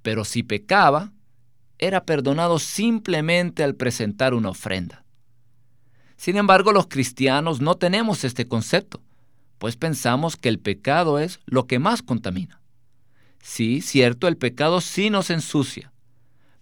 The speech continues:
pero es aún más contaminante estar muertos. Y usualmente no nos percatamos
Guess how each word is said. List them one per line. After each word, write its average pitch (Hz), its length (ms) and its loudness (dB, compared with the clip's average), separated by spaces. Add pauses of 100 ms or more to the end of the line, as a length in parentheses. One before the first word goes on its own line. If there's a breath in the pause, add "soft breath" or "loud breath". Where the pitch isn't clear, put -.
(140)
pero 110 280 4
es 170 220 2
aún 143 360 4
más 156 360 4
contaminante 123 840 2
estar 127 280 0
muertos. 240 680 0 (640)
Y 160 120 -4
usualmente 170 720 2
no 117 320 4
nos 143 180 2
percatamos 131 840 -4